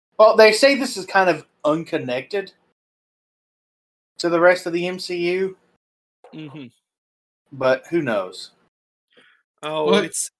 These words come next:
Speaker 2: it's all gonna be connected. It's like, it's,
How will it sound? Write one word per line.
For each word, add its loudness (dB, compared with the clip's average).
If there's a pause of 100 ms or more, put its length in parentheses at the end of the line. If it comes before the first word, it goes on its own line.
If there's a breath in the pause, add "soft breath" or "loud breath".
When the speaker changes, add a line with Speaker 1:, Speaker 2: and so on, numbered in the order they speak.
Speaker 2:
it's -14
all -4
gonna -12
be -14
connected. -18
It's -12
like, -12 (100)
it's, -14